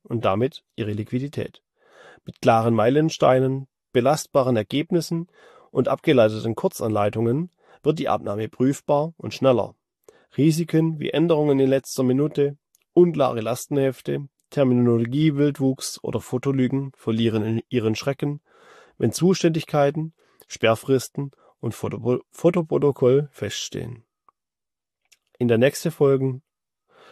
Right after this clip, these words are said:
betrachten wir Kleinserien und Low-Price-Fälle. Wie gelingt der Einstieg mit Begrenzung der Fixkosten, Wiederverwendung und einem realistischen Minimalpfad? Und das war's für heute.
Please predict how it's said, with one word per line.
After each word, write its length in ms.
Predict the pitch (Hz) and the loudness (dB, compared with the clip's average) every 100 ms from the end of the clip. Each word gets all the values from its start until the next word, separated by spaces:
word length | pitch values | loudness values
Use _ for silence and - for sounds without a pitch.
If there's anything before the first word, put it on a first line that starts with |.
| _ | _
betrachten 580 | 131 - 110 - - 120 | -6 0 0 0 -4 -2
wir 280 | 107 113 - - | -2 -4 -10 0
Kleinserien 1000 | 113 165 165 135 135 131 131 127 135 - _ _ _ - | 2 2 2 0 0 0 0 -2 -6 -14 _ _ _ -4
und 220 | 147 123 | -4 2
Low-Price-Fälle. 1500 | 110 131 143 120 101 104 - - _ _ _ - 104 95 113 _ _ _ _ _ _ _ _ | 4 4 4 4 4 0 -8 -12 _ _ _ -6 -6 -6 -14 _ _ _ _ _ _ _ _
Wie 160 | 147 135 | 2 4
gelingt 380 | 160 165 185 | 6 4 4
der 100 | 131 | 0
Einstieg 680 | 107 160 156 - 147 156 _ - | 2 2 0 -2 -2 -2 _ -6
mit 220 | 131 - | -6 -4
Begrenzung 560 | 131 127 139 156 143 | -2 4 4 4 0
der 100 | 117 | 0
Fixkosten, 720 | - 156 - 147 135 - 131 120 | -2 -6 -4 -2 -2 -2 -4 0
Wiederverwendung 840 | 123 123 127 117 113 113 120 120 _ _ - _ | 2 2 2 2 2 0 -4 -6 _ _ -20 _
und 160 | - - | -4 0
einem 180 | 120 113 | 2 2
realistischen 720 | 110 104 107 - 131 - 135 | 2 0 -2 -4 -4 -2 0
Minimalpfad? 800 | 135 147 104 107 - - - _ _ _ _ _ _ - | 0 0 -4 -8 -14 -18 -20 _ _ _ _ _ _ -4
Und 160 | 117 | 0
das 220 | 104 92 110 | 0 0 -2
war's 240 | 113 - | -2 -4
für 120 | 104 | -10
heute. 340 | 95 98 101 | -10 -10 -14